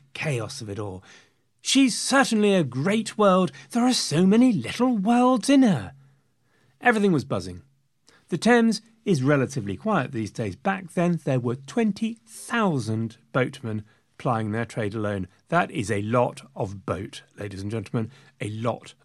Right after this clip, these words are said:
of boat. A massive part of the general hubbub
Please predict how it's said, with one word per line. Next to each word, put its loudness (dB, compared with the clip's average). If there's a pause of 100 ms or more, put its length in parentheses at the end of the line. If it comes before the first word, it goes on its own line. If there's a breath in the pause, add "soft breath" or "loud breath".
(120)
of -14
boat. -14 (1300)
A 6
massive 6
part 2
of -6
the 0
general 2
hubbub 2